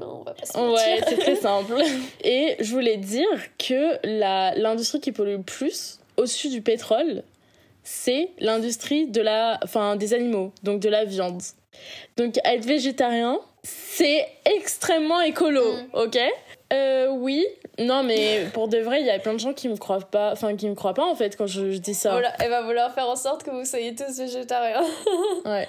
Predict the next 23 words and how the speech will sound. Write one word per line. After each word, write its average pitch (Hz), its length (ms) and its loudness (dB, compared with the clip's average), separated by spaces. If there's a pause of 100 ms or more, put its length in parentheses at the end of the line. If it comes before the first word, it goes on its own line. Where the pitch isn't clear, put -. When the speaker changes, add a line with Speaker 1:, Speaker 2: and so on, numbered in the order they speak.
Speaker 1:
En 262 160 0
vrai, 330 400 0 (160)
alors, 240 320 0
moi, 254 160 -4
je 311 60 -4
suis - 100 -6
d'accord 226 260 -2
avec 226 220 -4
toi, 277 160 0
hein, 233 260 0
parce 226 180 -8
que 208 100 -8
moi, 220 180 -4
justement, 226 340 -6
c'était 214 280 -6
une 208 100 -10
des 214 80 -4
raisons 226 320 -6
de 226 40 -10
pourquoi 220 280 -8
j'étais 214 220 -10
végétarienne. 208 600 -6 (540)
Mais, 247 420 -4